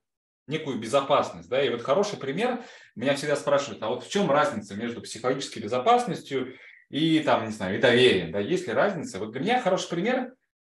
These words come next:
такая метафора, э, когда, например, я прихожу к врачу и к зубному, допустим, да, и вот он сади-, э, рассказывает мне,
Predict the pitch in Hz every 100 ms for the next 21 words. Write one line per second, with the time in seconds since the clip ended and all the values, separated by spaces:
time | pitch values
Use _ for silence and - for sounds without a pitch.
0 | _ - 110 113 123 147 131 104 85 -
1 | _ _ _ _ - 101 101 104 110 113
2 | 151 170 160 135 120 135 131 113 123 120
3 | 123 127 - 127 135 - 240 254 240 -
4 | - - 120 131 135 131 113 - _ _
5 | _ _ _ _ _ 113 110 135 123 104
6 | 80 78 76 - - - 110 117 120 131
7 | 123 123 113 - _ _ _ 117 113 160
8 | 175 117 104 104 98 98 101 - - 107
9 | 131 - 165 - 101 95 92 101 98 87
10 | -